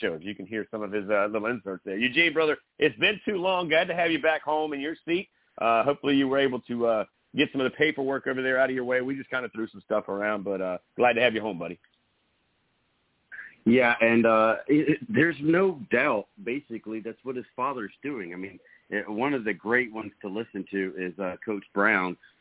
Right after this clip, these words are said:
Speaker 2: Um, he was, you know, the Last Chance U coach, uh, there in Kansas, and he had enough, uh, of the whole Baby Gronk stuff, um, and, and, and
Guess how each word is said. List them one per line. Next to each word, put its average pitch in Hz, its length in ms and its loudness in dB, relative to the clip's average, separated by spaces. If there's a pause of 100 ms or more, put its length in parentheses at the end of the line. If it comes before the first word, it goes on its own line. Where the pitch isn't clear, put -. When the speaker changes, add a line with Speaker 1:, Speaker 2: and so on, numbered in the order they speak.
Speaker 2:
Um, 95 340 2
he 104 100 -4
was, 98 180 -2
you 104 100 -2
know, 90 100 -2
the 92 100 -6
Last 104 380 2
Chance 107 280 2
U 107 180 -2
coach, 101 420 2 (460)
uh, 95 280 0
there 101 280 6
in 92 180 0
Kansas, 104 520 2 (460)
and 101 300 6
he 151 140 4
had 151 180 4
enough, 104 340 -4 (540)
uh, 107 300 2
of 104 200 0
the 104 80 0
whole 107 320 0
Baby 110 340 0
Gronk 110 340 0 (120)
stuff, 101 360 4 (460)
um, 101 380 2
and, 104 220 0
and, 110 160 2 (100)
and 113 200 2